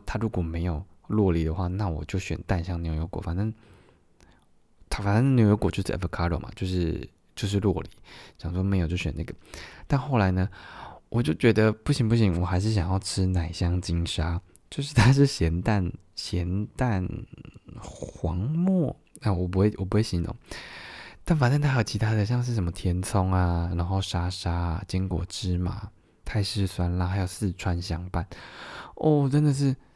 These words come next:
怎么可以这么多选择啊？然后不止这些，加完酱料之后，你也可以选佐料，佐料叫做 garnish，今天学到的新的单字。然后它的，呃，这个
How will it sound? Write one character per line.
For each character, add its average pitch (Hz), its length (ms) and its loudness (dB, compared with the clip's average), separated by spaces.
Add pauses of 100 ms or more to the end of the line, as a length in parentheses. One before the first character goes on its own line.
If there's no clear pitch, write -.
(420)
怎 131 160 2
么 113 100 2
可 135 120 2
以 135 60 2
这 139 80 -2
么 131 120 0
多 123 100 4
选 90 260 0
择 82 200 -2
啊？ 90 160 -2 (200)
然 98 140 2
后 117 160 2 (1120)
不 127 140 4
止 110 140 -2
这 98 120 4
些， 90 220 2
加 107 180 2
完 92 260 0
酱 98 240 0
料 92 160 0
之 92 160 -4
后， 95 100 0
你 90 80 -4
也 - 60 -8
可 - 140 -4
以 90 40 0
选 90 220 -4
佐 82 320 -4
料， 92 220 -2 (720)
佐 90 140 -2
料 92 120 2
叫 95 120 2
做 92 180 0
garnish， 90 720 -2 (200)
今 - 160 -8
天 90 100 -2
学 85 160 -4
到 87 120 -2
的 85 60 -8
新 90 180 -6
的 87 80 -2
单 87 280 -6
字。 87 220 -6 (460)
然 98 140 0
后 - 20 2
它 135 100 2
的， 113 180 2 (400)
呃， 104 180 0
这 131 140 -4
个 101 280 0